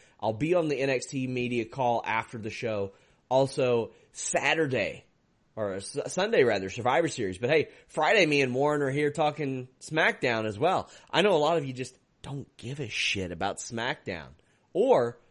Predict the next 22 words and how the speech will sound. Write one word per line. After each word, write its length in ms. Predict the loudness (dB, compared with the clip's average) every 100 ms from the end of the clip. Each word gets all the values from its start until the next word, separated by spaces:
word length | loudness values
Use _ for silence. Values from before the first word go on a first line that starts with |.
| -8
you 120 | -6
think 300 | -4 -4 -2
you 80 | -2
have 140 | 2
better 200 | 2 2
stuff 300 | 0 -2 -2
to 100 | -4
do 180 | -4 -2
on 80 | -2
a 40 | -4
Friday. 360 | -2 0 0
You 220 | -2 -2
don't! 560 | 8 10 10 6 -2 -16 _ _ _
You 160 | -6 -6
don't, 420 | 4 6 6 2 0
in 120 | 0
fact. 540 | 0 0 0 -4 _ _ _ _ _
Uh, 120 | -8 -8 -10
cancel 440 | 0 0 0 -2 -2
your 160 | -2
dinner 340 | 2 2 2 -4
plans. 600 | -2 0 -2 -6 -16